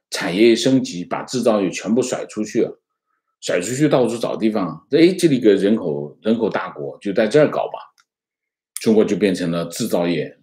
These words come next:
世界工厂，就变成世界经济第二大体，第二大经济体，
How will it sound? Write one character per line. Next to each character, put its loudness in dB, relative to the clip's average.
世 -6
界 0
工 -2
厂， -10
就 -2
变 4
成 -2
世 -6
界 -4
经 -4
济 -8
第 -6
二 -6
大 -16
体， -20
第 4
二 0
大 -4
经 -10
济 -14
体， -18